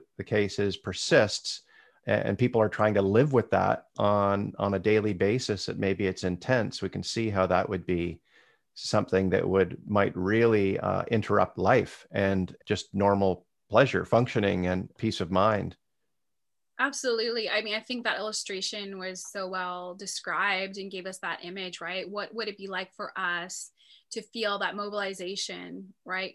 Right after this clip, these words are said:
Speaker 2: Chronically ongoing during our day, sometimes with a trigger, sometimes even randomly, you know, um, as our, as our brain's assessing for perception, through perception for threat. And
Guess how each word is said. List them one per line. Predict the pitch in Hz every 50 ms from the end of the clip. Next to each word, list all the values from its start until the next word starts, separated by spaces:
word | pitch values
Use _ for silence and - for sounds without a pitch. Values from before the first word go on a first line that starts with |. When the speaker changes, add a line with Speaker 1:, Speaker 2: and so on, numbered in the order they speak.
| _ -
Speaker 2:
Chronically | - - - 220 214 214 226 247 262 247 - - 202 180 170
ongoing | 156 208 233 233 214 196 - 202 202 208 214 214 220 208 196 190 190
during | 180 - 196 196 196 202 202
our | - - 190 185
day, | 175 170 - 185 190 208 202 185 175 170 170 180 220 240 _ _ - - - - _ -
sometimes | - - 240 247 240 240 240
with | 247 233
a | 233
trigger, | 233 - 277 277 285 320 330 320
sometimes | 320 - 262 254 247 254 254 233
even | 240 233 233 220 220
randomly, | 202 196 202 226 254 254 233 220 208 190 185 175 175
you | 175 180 190 190
know, | 185 185 202 208 220 240 - -
um, | 196 196 196 196 190 196 185 -
as | 202 202 196 202
our, | 190 185 180 165 - - - - -
as | - 202 -
our | 196 196
brain's | 190 - 208 214 214 202
assessing | 190 - - 202 196 - - 214 214 196 202 196 _ - - - - - _
for | - 196
perception, | 196 _ - 190 - - - 196 208 - - - 208 196 185 175 180
through | 185 - 202 196
perception | - 196 - 185 196 - 214 196
for | - 185 185 _
threat. | - 208 214 220 202 180 - -
And | 202 196 196 190 196 190